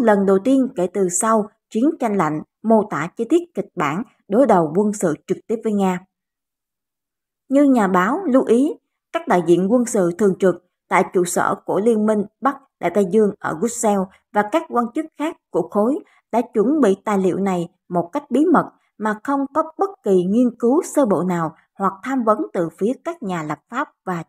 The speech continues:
chuyên gia độc lập. Ông David nhận xét thẳng thắn rằng kể từ khi nato gia tăng ảnh hưởng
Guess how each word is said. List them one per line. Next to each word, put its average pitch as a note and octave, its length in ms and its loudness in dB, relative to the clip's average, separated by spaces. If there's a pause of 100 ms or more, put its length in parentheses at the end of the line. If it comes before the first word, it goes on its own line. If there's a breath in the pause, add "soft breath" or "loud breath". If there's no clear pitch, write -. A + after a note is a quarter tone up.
(120)
chuyên G#3+ 280 -4
gia G3+ 240 2
độc F3+ 200 -8
lập. E3+ 140 -4 (720)
Ông F#3+ 260 -2
David F#3+ 340 2
nhận F3+ 220 -2
xét E4+ 320 -4
thẳng G3 140 -10
thắn A#3+ 240 -8
rằng G3+ 220 2 (320 soft breath)
kể A3+ 180 -2 (100)
từ A#3 140 -2 (100)
khi D4 160 -2
nato C#4 380 0 (220)
gia A3+ 80 0
tăng A3+ 300 -8
ảnh F#3 200 -6
hưởng - 180 -4